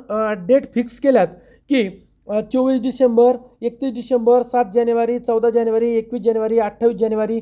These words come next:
या सर्व डेटला सकाळी अकरा वाजता पीडीएफ पेपर मिळेल, दुपारी दोन वाजता ॲन्सर की आणि संध्याकाळी आठ वाजता विश्लेषणाचा व्हिडिओ मिळेल.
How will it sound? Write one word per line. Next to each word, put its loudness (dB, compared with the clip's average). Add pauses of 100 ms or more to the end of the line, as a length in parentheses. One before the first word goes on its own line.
(320)
या 2
सर्व 4
डेटला 0 (220)
सकाळी 0
अकरा -2
वाजता 0
पीडीएफ 0
पेपर -2
मिळेल, 2 (480)
दुपारी -2
दोन 2
वाजता -2
ॲन्सर 0
की -10 (200)
आणि -10
संध्याकाळी 0
आठ 0
वाजता -2
विश्लेषणाचा -4
व्हिडिओ 2 (300)
मिळेल. 2